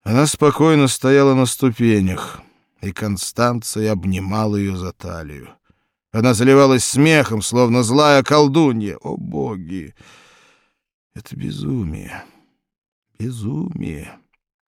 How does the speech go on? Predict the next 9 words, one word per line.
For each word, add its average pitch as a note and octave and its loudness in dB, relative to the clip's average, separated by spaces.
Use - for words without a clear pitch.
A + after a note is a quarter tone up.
Никогда G#2+ -4
я F2+ -6
не G2 -2
видел F#2+ -2
человека, G2 -6
равного F#2+ 0
в E2+ -8
бою G2 -4
Конану. A1+ -10